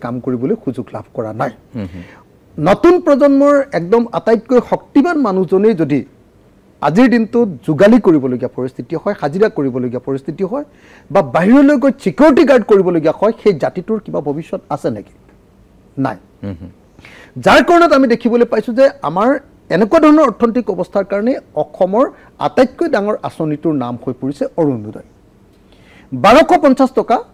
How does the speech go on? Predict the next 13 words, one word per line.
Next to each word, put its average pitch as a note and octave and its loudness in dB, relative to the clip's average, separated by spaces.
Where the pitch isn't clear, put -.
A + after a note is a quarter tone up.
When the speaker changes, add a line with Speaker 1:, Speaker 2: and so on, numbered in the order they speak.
Speaker 1:
যি E3 0
হয়তো G#3+ 0
হিমন্ত F3 -2
বিশ্ব - -8
শৰ্মাৰ E3+ -4
একাপ F3+ -4
কফিৰ, G3+ -2
একাপ - -4
চাহ E3 0
বা F#3 0
একাপ E3+ -8
কফিৰ E3 -2
দামো D3+ 2